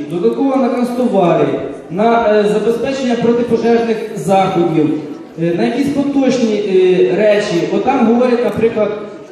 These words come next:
е, знаєте, от мене дивує, коли кажуть, "Треба збирати", а чому? А тому що от,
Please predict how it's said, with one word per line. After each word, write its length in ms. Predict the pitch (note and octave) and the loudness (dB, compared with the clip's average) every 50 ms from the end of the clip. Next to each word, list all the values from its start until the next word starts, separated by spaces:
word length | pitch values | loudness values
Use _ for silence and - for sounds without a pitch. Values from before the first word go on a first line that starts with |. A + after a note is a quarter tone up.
| - - - - - D#3+ | -20 -20 -18 -10 -4 -2
е, 120 | E3+ E3+ D#3 | -2 -2 0
знаєте, 280 | - A3 A#3+ A#3+ A#3 G#3+ G3+ | 0 -2 -2 0 0 0 0
от 100 | G3+ G#3 | 0 0
мене 200 | A3+ A#3+ A#3+ A#3+ - | 0 0 0 2 2
дивує, 320 | A#3 - - C4+ B3+ A#3 A#3 A#3 | 2 2 2 2 2 2 2 2
коли 200 | A3+ A3+ A3 G#3+ | 2 4 4 2
кажуть, 340 | - A3+ A#3+ A#3 - G#3 - - - - - - - | 2 2 0 2 2 0 -2 -4 -6 -8 -10 -12 -8
"Треба 300 | - - B3+ B3+ B3+ A#3 - F3 | -4 -4 -2 -2 0 -2 -2 0
збирати", 440 | F#3+ G#3 G#3+ B3 D4 D4+ - A#3 - - D3+ | 0 2 2 2 0 0 0 -2 -2 -2 -2
а 180 | C#3+ - - B3+ | -4 -4 -6 -6
чому? 340 | B3+ B3 A3+ - - - - | -4 -2 0 0 0 -2 -2
А 80 | E3+ | -2
тому 300 | E3 - B3 B3+ C#4+ D4+ | -2 0 0 2 2 2
що 240 | D4 B3+ B3 A#3 A3+ | 2 2 2 2 0
от, 200 | A#3 A#3+ A#3 - | 0 0 -2 -8